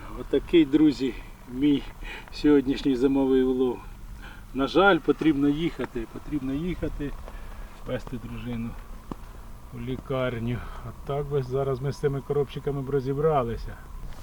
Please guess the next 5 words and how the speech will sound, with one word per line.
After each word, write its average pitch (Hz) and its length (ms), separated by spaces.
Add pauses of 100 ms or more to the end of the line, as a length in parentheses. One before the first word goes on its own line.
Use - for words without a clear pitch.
(200)
Все, 165 260
друзі, 117 320 (520)
буду 131 200
я 123 140
збиратися. 160 720